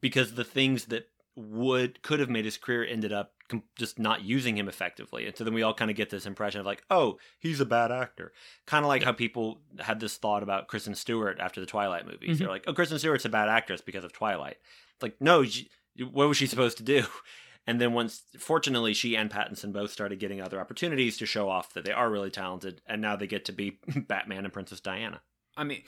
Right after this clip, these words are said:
Speaker 3: we, we just gotta wait for our boy Taylor. We gotta, we gotta, we gotta wait for the, uh, the
Speaker 1: No.
Speaker 3: lo-, neuroscience. <laughs>
Speaker 1: Ugh, he's coming.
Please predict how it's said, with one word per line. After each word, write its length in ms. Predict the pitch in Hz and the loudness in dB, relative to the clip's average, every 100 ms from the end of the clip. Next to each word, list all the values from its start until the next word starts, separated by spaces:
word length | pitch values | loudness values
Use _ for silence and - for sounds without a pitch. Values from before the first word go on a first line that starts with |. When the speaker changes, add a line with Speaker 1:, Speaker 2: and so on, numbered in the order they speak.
| 151 | -6
Speaker 3:
we, 120 | 147 | -6
we 160 | 151 139 | -2 0
just 220 | 139 135 | 0 4
gotta 160 | 156 127 | 4 6
wait 300 | 139 147 - | 4 4 4
for 100 | 139 | 6
our 100 | 127 | 6
boy 260 | 123 135 123 | 6 4 4
Taylor. 460 | 139 139 110 101 - | 2 2 0 -4 -4
We 80 | |
gotta, 220 | 120 120 117 | 0 2 0
we 140 | 127 | 0
gotta, 280 | 120 120 113 | 4 4 2
we 60 | 123 | 0
gotta 200 | 120 117 | 2 2
wait 280 | 117 123 110 | 2 -2 -2
for 180 | 120 117 | -2 0
the, 160 | 117 | -2
uh, 260 | 117 113 113 - _ _ | -2 -4 -10 -12 _ _
the 260 | 127 120 123 | -20 -6 -4
Speaker 1:
No. 120 | 117 | 0
Speaker 3:
lo-, 180 | 117 131 - | 2 2 0
neuroscience. 920 | 135 139 143 123 - 101 98 95 - - - 679 | 0 4 4 4 2 0 -2 -2 0 2 4 4
<laughs> 240 | 640 605 | 2 2
Speaker 1:
Ugh, 240 | 107 113 107 - _ _ _ | 6 6 4 -2 _ _ _
he's 180 | - 107 | -14 -6
coming. 380 | - 123 117 104 | 0 2 2 -2